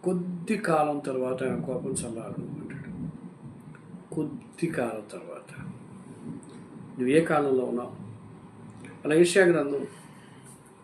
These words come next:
తొమ్మిదో అధ్యాయం ఇరవై ఒకటో వచనం చదివితే కోపం చల్లారలేదు. యెషయా గ్రంథం పది నలభై రెండులో చెరలో దాక్కున్న వారిని చూసినప్పుడు ఆయన కోపము చల్లార్చబడలేదు అనేటువంటి విషయాన్ని మనకు ఇక్కడ కనిపిస్తుంది. ప్రభువు ప్రియులారా, ఈరోజు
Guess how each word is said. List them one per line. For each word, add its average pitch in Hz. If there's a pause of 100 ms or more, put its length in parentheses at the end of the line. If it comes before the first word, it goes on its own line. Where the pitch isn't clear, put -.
తొమ్మిదో 175
అధ్యాయం 156
ఇరవై 147
ఒకటో 151
వచనం 143
చదివితే 120 (1080)
కోపం 135
చల్లారలేదు. 131
యెషయా 135
గ్రంథం 151
పది 160
నలభై 156
రెండులో 123 (720)
చెరలో 156
దాక్కున్న 151
వారిని 147
చూసినప్పుడు 135 (460)
ఆయన 117 (140)
కోపము 147
చల్లార్చబడలేదు 135 (520)
అనేటువంటి 123
విషయాన్ని 123
మనకు 120
ఇక్కడ -
కనిపిస్తుంది. -
ప్రభువు 254
ప్రియులారా, 160
ఈరోజు 156